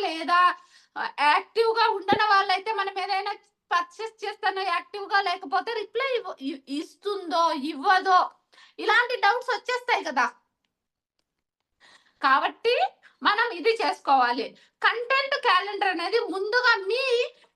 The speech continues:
కంటెంట్ టాపిక్, format to posting, డే ప్లాన్ అన్ని కూడా మీరు క్లియర్ గా చేసుకోవాలి. ఇవన్నీ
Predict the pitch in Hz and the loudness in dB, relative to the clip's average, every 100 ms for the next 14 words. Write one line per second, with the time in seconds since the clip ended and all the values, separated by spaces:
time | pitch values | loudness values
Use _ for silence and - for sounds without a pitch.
0 | - 349 440 440 440 392 523 - 403 403 | 0 2 2 2 2 2 -2 4 6 6
1 | 415 494 480 - - - - 392 453 494 | 4 0 -2 -8 -10 -8 4 4 4 -2
2 | 539 539 494 494 403 403 440 - 453 453 | -2 0 -2 2 4 4 4 0 -4 -2
3 | 440 262 311 359 370 381 359 359 359 311 | -6 -4 0 0 0 4 4 4 -2 -4
4 | - - - - 370 440 539 571 605 605 | -10 -20 -16 -8 -6 -6 -8 -6 0 2
5 | 571 523 453 427 370 381 381 392 262 269 | 2 -2 -4 -4 0 0 0 -4 -8 -8
6 | 233 208 196 - _ _ _ _ _ _ | -4 -2 -2 -6 _ _ _ _ _ _
7 | _ _ _ _ _ _ _ _ _ _ | _ _ _ _ _ _ _ _ _ _
8 | _ _ _ _ _ _ _ _ _ _ | _ _ _ _ _ _ _ _ _ _
9 | _ _ _ _ _ _ _ _ _ _ | _ _ _ _ _ _ _ _ _ _
10 | _ _ _ _ _ _ _ - 370 453 | _ _ _ _ _ _ _ -6 0 2
11 | 415 403 480 587 | 2 -2 -6 -4